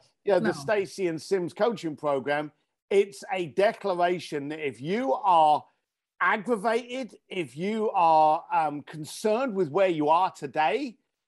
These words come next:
Speaker 1: if you are unhappy about your position
Speaker 2: Yeah.
Speaker 1: today,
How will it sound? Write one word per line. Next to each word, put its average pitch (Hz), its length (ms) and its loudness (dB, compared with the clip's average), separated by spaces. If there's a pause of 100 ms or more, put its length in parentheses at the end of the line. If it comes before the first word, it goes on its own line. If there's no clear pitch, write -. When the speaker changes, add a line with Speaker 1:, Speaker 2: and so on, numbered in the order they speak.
Speaker 1:
if 175 180 -4
you 214 120 6
are 202 220 4
unhappy 175 720 -2 (280)
about 185 380 2
your 156 120 4
position 147 640 -2 (380)
Speaker 2:
Yeah. 160 80 -6
Speaker 1:
today, 185 680 0